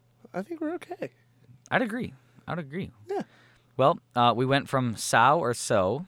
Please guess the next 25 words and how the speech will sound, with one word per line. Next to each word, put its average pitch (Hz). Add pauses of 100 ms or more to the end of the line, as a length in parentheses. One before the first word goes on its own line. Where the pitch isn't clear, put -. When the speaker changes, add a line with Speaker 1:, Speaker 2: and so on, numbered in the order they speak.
(140)
Speaker 1:
Yeah. 240 (240)
Speaker 2:
all 117
the 127
way 117
to 104
cannibalism. 87
Speaker 1:
We 175
fought 151
like 143
a 143
pig. -
Speaker 2:
We 117
Speaker 1:
We 175
Speaker 2:
thought, 120
we 123
thought 123
Speaker 1:
<laughs> 113
Speaker 2:
we're, 123 (800)
we're 143
thinkers, 120 (100)
and 110
hence, 190
hence 156
the 165
podcast. 131